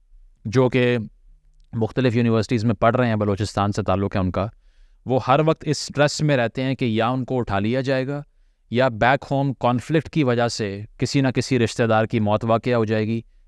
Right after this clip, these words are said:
या मिसिंग कर दिया जाएगा। तो इस जहनी तनाव का शिकार रह के आप अपनी आप को इस जगह पर रख के देखिए और सोचिए कि क्या ज़िंदगी नॉर्मल हालत में गुजारना आसान है?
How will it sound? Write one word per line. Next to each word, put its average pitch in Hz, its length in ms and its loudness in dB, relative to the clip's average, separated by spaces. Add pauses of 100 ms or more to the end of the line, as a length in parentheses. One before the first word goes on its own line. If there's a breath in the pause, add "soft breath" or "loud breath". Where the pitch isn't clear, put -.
(120)
या 120 120 6
मिसिंग 117 340 2
कर 98 140 0
दिया 95 200 0
जाएगा। 87 340 -2
तो 127 160 0
इस - 220 -2 (580)
जहनी 131 680 0 (360)
तनाव 127 320 2
का 143 140 0
शिकार 123 460 0
रह 117 180 0
के 104 400 -2
आप 110 220 2 (140)
अपनी 156 460 0 (100)
आप 131 220 2
को 143 220 0
इस 117 100 -2
जगह 120 240 2
पर 117 160 0
रख 110 220 0
के 120 100 0
देखिए 113 420 -2
और 110 100 0
सोचिए 110 440 -2
कि 110 120 -2
क्या 110 220 4
ज़िंदगी 110 460 0
नॉर्मल 104 340 2
हालत 101 260 2
में 107 120 0
गुजारना 98 460 0
आसान 101 480 -2
है? 98 220 -8